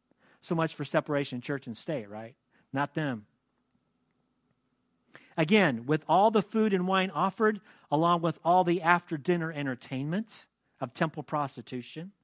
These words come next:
is it any wonder that the Corinthian Christians might be just a little tempted to participate, to go back into that life, especially those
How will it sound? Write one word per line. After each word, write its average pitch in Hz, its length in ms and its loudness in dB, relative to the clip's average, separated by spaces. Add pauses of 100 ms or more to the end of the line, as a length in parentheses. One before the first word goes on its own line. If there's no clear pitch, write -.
(520)
is 175 180 4
it 180 140 -4
any 190 260 0
wonder 170 440 -2
that 139 180 -4
the 143 80 -8
Corinthian 160 540 -6
Christians 120 580 -10 (320)
might 156 220 0
be 165 100 -4
just 151 220 -6
a 139 60 -6
little 165 220 -6
tempted 165 560 -4 (340)
to - 120 -8
participate, 156 720 -6
to 165 100 -8
go 160 140 -2
back 165 360 0
into 165 260 -4
that 156 180 -4
life, 151 560 -10 (920)
especially 208 600 2
those 180 460 2